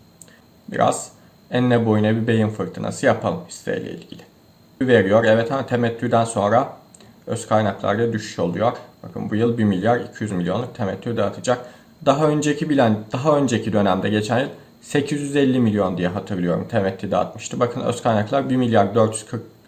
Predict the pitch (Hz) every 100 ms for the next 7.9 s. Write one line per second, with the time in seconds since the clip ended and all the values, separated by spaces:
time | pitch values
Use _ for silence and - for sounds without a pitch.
0 | _ 107 120 131 131 139 139 147 143 -
1 | - _ _ 123 - 139 117 - - 117
2 | - - 110 110 117 110 98 92 87 85
3 | - 147 156 - - - - 139 113 -
4 | 143 156 - - - _ _ _ _ _
5 | 101 104 120 110 135 - - 117 123 113
6 | 110 101 98 95 - - 117 98 104 101
7 | 98 95 95 95 - 95 98 101 71